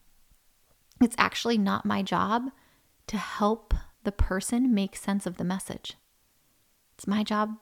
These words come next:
to relay it in the clearest way possible. And part of clear mediumship is dealing with your own bullshit, for lack of a better word,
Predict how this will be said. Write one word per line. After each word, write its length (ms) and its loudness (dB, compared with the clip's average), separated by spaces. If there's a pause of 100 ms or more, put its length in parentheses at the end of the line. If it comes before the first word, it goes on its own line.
to 100 -6
relay 420 0
it 300 -10 (260)
in 120 0
the 100 0
clearest 500 -2
way 180 -2
possible. 640 -10 (1300)
And 540 2 (680)
part 320 4
of 240 -4
clear 280 0
mediumship 800 -2 (100)
is 240 -2
dealing 680 2 (340)
with 280 2
your 380 -2
own 600 6 (520)
bullshit, 760 -4 (1080)
for 180 2
lack 280 0
of 60 -4
a 40 -2
better 220 -2
word, 360 -4